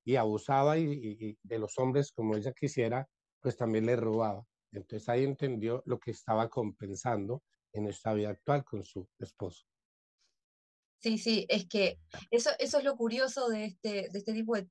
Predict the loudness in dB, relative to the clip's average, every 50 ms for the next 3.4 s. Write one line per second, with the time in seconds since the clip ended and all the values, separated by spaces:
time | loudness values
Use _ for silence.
0 | _ _ -4 -4 -2 0 2 2 2 0 0 -2 -4 -4 -6 -10 -8 -4 -4 -2
1 | -2 -2 -2 -2 -2 -2 0 0 0 0 0 0 -4 -4 -4 -2 -2 -2 -2 -2
2 | -6 -6 -6 -6 -6 -4 -2 0 0 0 0 -2 _ _ -2 -2 -2 -2 -6 -8
3 | -2 2 4 6 6 6 4